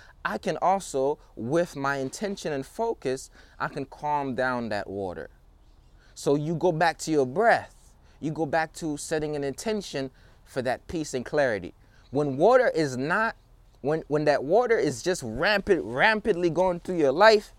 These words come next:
you can experience it as anxiety. You can experience it as fear. You could experience it as, in many ways.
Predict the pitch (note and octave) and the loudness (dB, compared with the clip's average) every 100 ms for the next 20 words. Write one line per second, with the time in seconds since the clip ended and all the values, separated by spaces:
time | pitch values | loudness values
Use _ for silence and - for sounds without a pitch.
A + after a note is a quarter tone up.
0 | - - - - - D#3 A3 F3+ - - | -20 -20 -20 -20 -10 -2 0 0 -4 -2
1 | A3 G#3 F#3 G3+ D#3+ C#3 B2+ G#2+ B2 E3+ | 0 0 -2 0 0 -2 -6 -8 -6 -4
2 | F3+ C3+ G#2 - - - E3 F#3 E3 - | -2 -4 -8 -14 -12 -10 -4 -2 -4 -2
3 | G#3 G3+ G3+ F#3 D#3+ C3+ - - G3 F3+ | -2 -2 -4 -2 0 -2 -10 -8 -2 2
4 | C3+ - - E3+ F#3+ F3+ - G3 G#3 F#3+ | 2 0 -6 -4 -2 -4 -2 0 0 0
5 | F#3 D3+ A#2+ G2+ C3+ C#3 G#3 G#3 F#3 D3 | 0 0 -2 -4 -4 0 0 2 2 2
6 | G#2+ F2 - - | 0 -6 -14 -20